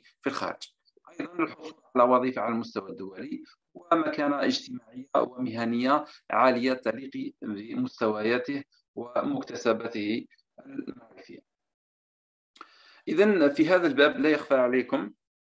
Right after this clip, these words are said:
أنه فيه الكثير من النماذج الدولية فيما يخص، آه،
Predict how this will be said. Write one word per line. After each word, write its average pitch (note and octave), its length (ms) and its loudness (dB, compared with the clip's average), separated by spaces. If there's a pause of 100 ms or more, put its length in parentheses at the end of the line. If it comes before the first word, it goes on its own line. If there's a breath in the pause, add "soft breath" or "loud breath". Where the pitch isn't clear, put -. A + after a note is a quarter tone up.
(640)
أنه B2+ 140 0
فيه C#3+ 440 0
الكثير D#3 480 4
من C#3+ 140 6
النماذج B2 520 2
الدولية A2 680 0 (300 soft breath)
فيما C3 340 2
يخص، - 560 -4
آه، G#2+ 540 -2